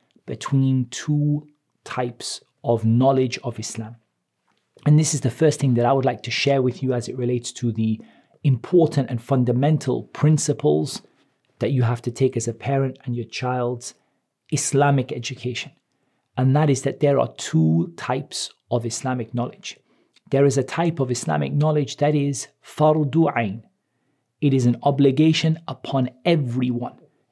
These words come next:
every Muslim, every one of us who is watching this video.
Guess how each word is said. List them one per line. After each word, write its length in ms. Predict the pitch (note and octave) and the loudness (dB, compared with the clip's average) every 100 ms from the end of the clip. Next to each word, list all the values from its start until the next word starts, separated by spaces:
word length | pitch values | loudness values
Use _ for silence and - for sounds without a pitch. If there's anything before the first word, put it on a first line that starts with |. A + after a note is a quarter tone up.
| _ | _
every 640 | - G3+ G3 D3 C#3+ C3+ B2+ | 2 4 4 2 2 4 4
Muslim, 560 | B2+ F#3 - C3+ - - _ _ _ - | 4 2 0 -8 -10 -16 _ _ _ 0
every 300 | A3 F#3 F#3 | 4 6 4
one 220 | E3 D3 | 4 4
of 100 | B2 | 0
us 120 | C3 | -4
who 120 | - | -4
is 120 | D3 - | -4 -2
watching 320 | D3+ - B2+ | -4 -2 -2
this 140 | A#2 | -2
video. 300 | A#2+ A2+ G#2 | -4 -4 -6